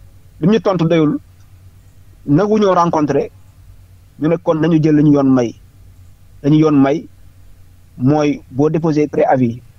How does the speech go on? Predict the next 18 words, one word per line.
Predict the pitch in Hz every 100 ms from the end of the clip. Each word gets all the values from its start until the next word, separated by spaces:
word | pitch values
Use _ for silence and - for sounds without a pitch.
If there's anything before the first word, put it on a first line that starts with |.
| -
de | 143
grève, | 143 151 139 - - - - - - - - - - -
nga | 127 151
toog | 170 160 143
weer | 156 190 - - - - - - - - -
amoo | 156 160
satisfaction, | 147 147 - 135 139 131
nga | 123
dem | 127
grève. | 117 113 - - - - - - - - -
Moo | 123 143
tax | 151 135 -
tey | 156 139 - - - - - - - - - -
à | 135
partir | 143 160 156
de |
dix | 135 151 147
heures, | 139 -